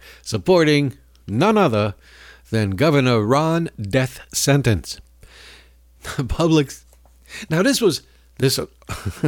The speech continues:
<laughs> this was her money, and I, I guess she gets paid dividends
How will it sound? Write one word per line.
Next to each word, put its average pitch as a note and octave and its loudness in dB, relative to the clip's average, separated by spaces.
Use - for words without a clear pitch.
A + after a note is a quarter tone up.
<laughs> - -8
this F#3+ 0
was D#3 0
her F3+ 2
money, A#2 -2
and B2 -2
I, C#3+ 0
I C3 -2
guess D#3 0
she D3+ -2
gets B2+ 0
paid G#2 -2
dividends D#3+ 0